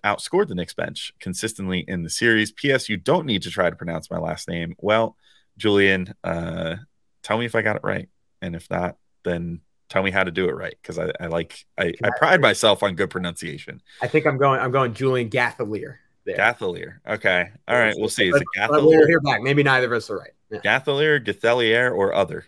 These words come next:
Speaker 1: We'll s-, we'll see. Maybe Julian will, will get back to us on Twitter to let us know about that. Uh, but Gavin, what do you think about the, the Knicks bench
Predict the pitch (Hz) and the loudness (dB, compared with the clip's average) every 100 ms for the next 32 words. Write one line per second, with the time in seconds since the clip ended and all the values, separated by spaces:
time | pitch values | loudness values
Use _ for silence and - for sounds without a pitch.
0 | _ 90 87 - 92 95 - 90 87 - | _ -10 -10 -10 -8 -6 -4 -4 -4 -8
1 | 92 95 92 98 95 92 90 87 - 90 | -4 -4 -2 -2 0 0 0 -2 -4 -2
2 | 87 90 87 - 85 - 87 - 85 85 | -2 -2 -4 -4 -8 -8 -8 -4 -4 -4
3 | 85 85 - 85 82 82 82 85 82 - | -4 -6 -8 -8 -6 -6 -4 -4 -4 -8
4 | - - - _ - 104 110 113 117 117 | -20 -20 -20 _ 0 4 6 6 4 4
5 | 143 135 98 113 127 - 131 117 117 113 | 2 2 0 0 -2 -6 -4 0 0 0
6 | - 110 107 104 104 _ _ _ _ _ | -2 -2 -2 -2 -8 _ _ _ _ _
7 | 104 107 120 - 110 113 85 - - - | 0 2 0 0 4 4 2 -6 -10 -12